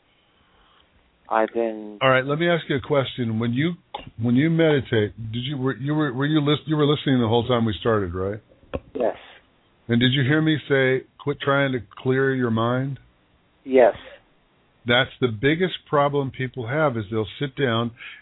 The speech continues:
Speaker 2: and they just wanna close everything off. They wanna get in a quiet space, which is good. And they wanna stop the mind chatter, and they wanna close it all down, and they wanna hear these great visual, uh, uh, great vocal sounds from the other side, or visuals or something.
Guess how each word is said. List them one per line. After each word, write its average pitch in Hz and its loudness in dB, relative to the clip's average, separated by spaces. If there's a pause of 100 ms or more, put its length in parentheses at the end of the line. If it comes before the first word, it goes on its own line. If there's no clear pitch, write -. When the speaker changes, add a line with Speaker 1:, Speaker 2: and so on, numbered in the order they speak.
Speaker 2:
and 110 2
they 110 4
just 110 -2
wanna 113 2 (100)
close 127 2 (360)
everything 143 -2
off. 110 2
They 110 -2
wanna 107 -2 (360)
get 127 2
in 131 2
a 117 -2
quiet 131 2
space, 143 -6
which 196 -4
is 214 -4
good. 123 0 (520)
And 117 -2
they 113 2
wanna 127 0
stop 147 0
the 147 -6
mind 135 -2
chatter, 127 0
and 110 -4
they 107 -2
wanna 127 -2
close 143 0
it 139 -2
all 135 2
down, 127 -2
and 117 -2
they 110 -2
wanna 123 -2
hear 127 0
these 107 -2
great 131 0
visual, 123 -4 (320)
uh, 110 2 (260)
uh, 104 -4
great 117 2
vocal 117 -2 (100)
sounds 123 0
from 123 -2
the 123 0
other 120 0
side, 120 0
or 107 -2
visuals 127 0
or 107 -4
something. 123 -2